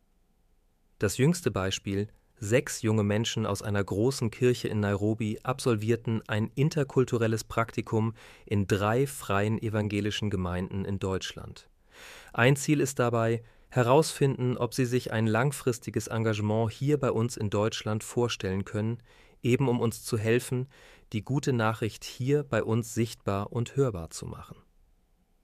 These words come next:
Eine reife, prophetische und vielstimmige europäische Kirche. Missionsstrategisch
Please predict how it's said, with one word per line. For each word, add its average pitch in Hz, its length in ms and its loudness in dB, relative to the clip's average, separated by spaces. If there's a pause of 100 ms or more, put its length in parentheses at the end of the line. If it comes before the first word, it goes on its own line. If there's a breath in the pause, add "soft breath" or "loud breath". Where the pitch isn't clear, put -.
(1000)
Eine 101 280 0
reife, 131 440 0 (140)
prophetische 135 840 -2
und 113 220 -2
vielstimmige 113 840 -2
europäische 101 680 -2
Kirche. 90 480 -10 (1700)
Missionsstrategisch 120 1300 0